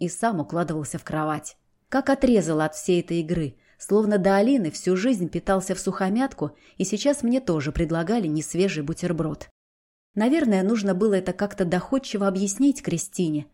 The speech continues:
отправить ее восвояси окончательно. Но я терпел. Иногда выслушивал редкие, не чаще раза в месяц, лекции по телефону, оставлял без ответа внезапные сообщения –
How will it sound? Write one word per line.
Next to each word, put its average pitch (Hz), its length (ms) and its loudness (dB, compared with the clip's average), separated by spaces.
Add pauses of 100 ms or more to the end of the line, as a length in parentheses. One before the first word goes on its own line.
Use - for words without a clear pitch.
(140)
отправить 202 500 2
ее 175 120 2
восвояси 175 560 0
окончательно. 160 840 -4 (260)
Но 180 160 0
я 233 240 0
терпел. 160 600 -4 (420)
Иногда 202 420 2
выслушивал 202 580 0
редкие, 202 440 0
не 175 140 -2
чаще 185 340 -2
раза 180 260 0
в 180 60 -4
месяц, 226 420 -4
лекции 180 460 0
по 165 120 -4
телефону, 170 640 -2 (220)
оставлял 214 480 2
без 196 180 2
ответа 208 380 2
внезапные 165 520 0
сообщения – 151 720 -4